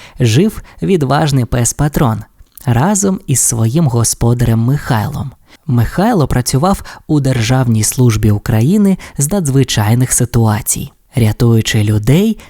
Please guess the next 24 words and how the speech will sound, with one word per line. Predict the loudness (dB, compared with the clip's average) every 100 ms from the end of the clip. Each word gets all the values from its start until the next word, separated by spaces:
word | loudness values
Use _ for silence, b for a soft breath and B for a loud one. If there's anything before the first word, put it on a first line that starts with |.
| B
від | -2 0 0
різних | 0 2 0 0 0
небезпек. | -2 0 -2 -2 -6 -6 -14 B B B -2
І | 0
Патрон | 2 0 0 0 0
завжди | 2 2 2 2 0
був | 0 2 2
з | 2
ним | 0 0 0
поруч. | -2 -2 -2 -4 -8 -12 -20 _ B B B
Цей | -4 2 2 2
відважний | 0 2 2 2 0 0
Джек | 0 0 0
Рассел | 0 0 -2
Тер'єр | -2 0 0 0 0 -2 B B
був | -4 -2
справжнім | -2 -2 -2 0 0 0 2 2
героєм, | 2 2 2 0 -4 -8 -14 b
що | -10 -4 -2
не | 0 0
раз | 0 0 0 0
рятував | 0 0 2 2 0 0
життя | -2 0 0 0
людей | 0 0 2 2 0 -4